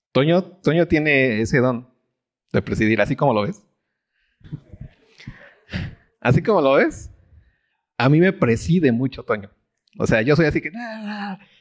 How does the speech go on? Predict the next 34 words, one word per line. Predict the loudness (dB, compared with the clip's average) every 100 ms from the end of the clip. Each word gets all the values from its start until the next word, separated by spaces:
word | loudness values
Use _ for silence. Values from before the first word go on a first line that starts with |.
| _ -4
y | -2
Toño | 0 0 0 -2 _ _ _ _ _ _ _ _ _ _ _ _ _ _ _ _ _ _ _ _ _ _ _ _ _ _ _
manda | -2 0 0
un | -4
mensaje. | -8 -10 -12 _ _ _ _ _ -6
Yo, | -6
"Ah, | -6
ya, | -12 -16 -18
ya". | _ _ _ _ _ _ _ _ _ _ _ _ _ _ _ _ _ _ _
Entonces, | -4 0 0
por, | 0 0 2
yo | 0
puedo | 2 2 2
bromear, | 0 0 0 0 -2
por, | -6 -12 _ _ _ -2
pero | 2 2 0 0
viéndolo | 2 2 4
a | 4
él, | 4 0 -6 _ _ _ _ -2
yo | 2
puedo | 4
bromear | 2 2 0
y | 0
soy | 0 2
capaz | 0 2
de | 0
pasarme. | -2 -2 -2 -2 -6 _ _
O | -4
sea, | 0 0
o |
sea, | 0 -4 -4
yo | -6 -6 -4
le | -2
doy, | 2 2 0